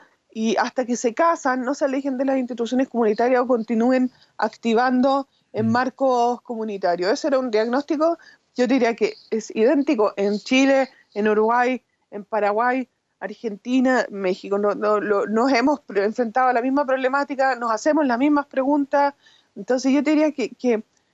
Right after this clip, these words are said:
Speaker 1: que si bien no trabajamos específicamente sobre el tema que, que, que consulta, eh, fue un tema que transversalmente estuvo presente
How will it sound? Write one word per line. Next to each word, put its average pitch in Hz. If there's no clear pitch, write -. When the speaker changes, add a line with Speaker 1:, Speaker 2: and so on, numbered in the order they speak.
Speaker 1:
que 240
si 247
bien 294
no 254
trabajamos 262
específicamente 277
sobre 294
el 269
tema 277
que, 262
que, 240
que 233
consulta, 285
eh, 240
fue 262
un 262
tema 302
que 285
transversalmente 247
estuvo 294
presente 269